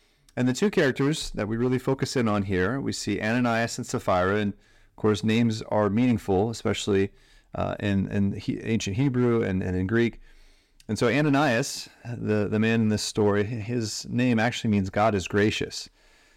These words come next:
Of course, there's a, a mild irony there, right? And, and seemingly on the surface, it doesn't seem like God was very gracious to him. And then his wife, Sapphira, and her name is translated as beautiful. Uh, there are a couple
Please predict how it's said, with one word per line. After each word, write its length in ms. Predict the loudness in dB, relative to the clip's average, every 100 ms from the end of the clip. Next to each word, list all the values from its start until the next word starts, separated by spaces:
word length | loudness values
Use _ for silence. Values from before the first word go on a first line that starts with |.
| _ -10
Of 60 | -2
course, 140 | 0
there's 160 | 2 0
a, 100 | -2
a 100 | -2
mild 300 | 0 2 0 0
irony 340 | 0 2 0
there, 340 | 0 0 0 -2
right? 300 | 0 0 0 -4
And, 300 | -4 -4 -4
and 220 | -6 -6
seemingly 520 | -6 0 2 2 2
on 100 | 0
the 80 | -2
surface, 360 | 0 -2 -2 -8
it 60 |
doesn't 160 | -6 -6
seem 180 | -4 -4
like 140 | -4
God 220 | 0 0
was 200 | 0 -2
very 180 | 0 -2
gracious 400 | -2 -4 -4 -8
to 120 | -8
him. 260 | -8 -8 -10 _ _ _ _ -6
And 100 | -2
then 100 | 0
his 100 | 2
wife, 240 | 2 2
Sapphira, 580 | 0 -2 2 4 4 2
and 120 | 2
her 140 | 2 2
name 280 | 2 0 -4 _ _ -10
is 100 | -6
translated 520 | 0 0 2 0 0
as 120 | -2
beautiful. 600 | -2 0 0 0 -6 -8 -14 _ _ -20 -10
Uh, 140 | -6
there 160 | 0 2
are 60 |
a 40 | 2
couple 440 | 0 2 2 0